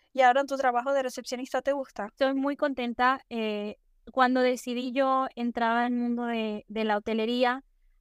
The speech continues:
Speaker 2: eh, no pensé que me fuese a quedar, honestamente. Yo entré, te digo, muy chiquita, a los diecisiete años,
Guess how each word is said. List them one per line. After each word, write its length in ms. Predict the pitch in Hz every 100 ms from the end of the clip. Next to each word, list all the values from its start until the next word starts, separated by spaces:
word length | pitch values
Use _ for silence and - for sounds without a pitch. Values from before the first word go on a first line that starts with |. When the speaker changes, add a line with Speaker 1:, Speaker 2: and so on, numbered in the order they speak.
| _ -
Speaker 2:
eh, 280 | 214 208 208
no 240 | 240 254
pensé 360 | 269 294 - 247
que 140 | 277
me 80 | 262
fuese 260 | 247 226 277
a 40 |
quedar, 380 | - 233 226 247
honestamente. 840 | 254 254 - 247 247 247 269 269 233
Yo 160 | 226
entré, 300 | 220 226 240
te 120 | 240
digo, 240 | 247 240 240
muy 220 | 247 269
chiquita, 400 | - 233 262 254
a 20 |
los 140 | 240 226
diecisiete 460 | 233 208 247 247
años, 420 | 240 233 240 233